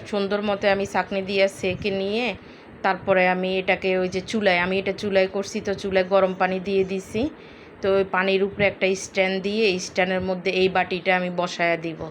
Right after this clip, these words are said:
আমার ভিডিওটা কেমন লাগলো কমেন্টের মাধ্যমে জানাবেন। আমার YouTube চ্যানেলটা সাবস্ক্রাইব করে দিবেন। আমার YouTube চ্যানেলের নাম শাহানার রান্নাঘর। Facebook পেজে লাইক, কমেন্ট, শেয়ার করবেন। কে কোথায় থেকে দেখছেন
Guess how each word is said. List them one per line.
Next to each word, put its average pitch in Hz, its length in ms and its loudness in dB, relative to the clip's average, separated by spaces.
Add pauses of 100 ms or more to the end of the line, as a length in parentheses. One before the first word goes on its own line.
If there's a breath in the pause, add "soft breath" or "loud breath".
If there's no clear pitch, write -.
(840 loud breath)
আমার 202 180 0
ভিডিওটা 202 400 2
কেমন 196 320 2
লাগলো 190 340 2
কমেন্টের 185 480 -2
মাধ্যমে 185 420 -2
জানাবেন। 180 500 -2
আমার 180 260 -2
YouTube 190 420 -2
চ্যানেলটা 180 400 -4
সাবস্ক্রাইব 180 680 -4
করে 180 200 -2
দিবেন। 175 280 -4
আমার 175 200 -6
YouTube 180 380 -6
চ্যানেলের 180 480 -4
নাম 175 180 -6
শাহানার 175 560 -4
রান্নাঘর। 175 540 -4 (440 loud breath)
Facebook 180 500 -4
পেজে 180 380 0
লাইক, 175 320 2
কমেন্ট, 180 320 -2
শেয়ার 175 280 -2 (100)
করবেন। 170 400 -2 (1400 loud breath)
কে 202 160 2
কোথায় 190 360 0
থেকে 190 260 -4
দেখছেন 180 520 -2